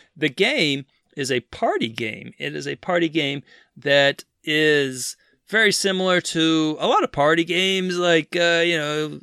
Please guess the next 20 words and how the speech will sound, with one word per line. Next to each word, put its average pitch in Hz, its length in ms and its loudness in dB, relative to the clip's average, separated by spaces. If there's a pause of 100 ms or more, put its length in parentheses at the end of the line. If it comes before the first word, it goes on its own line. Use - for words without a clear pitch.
(280)
little 160 260 4
ninety-second 151 720 0 (400)
do 165 180 6
this 151 360 2
and 131 260 -4
whoever 139 180 0
gets 139 140 -2
the 147 60 -4
most 131 200 -2
points 123 360 -6
wins. 196 520 2 (460)
Most 165 340 2
importantly, 202 880 0
you 170 160 -4
can 147 340 -6
idle 147 360 2
three 147 320 -4
other 139 220 -2
controllers 175 920 2
and 139 480 0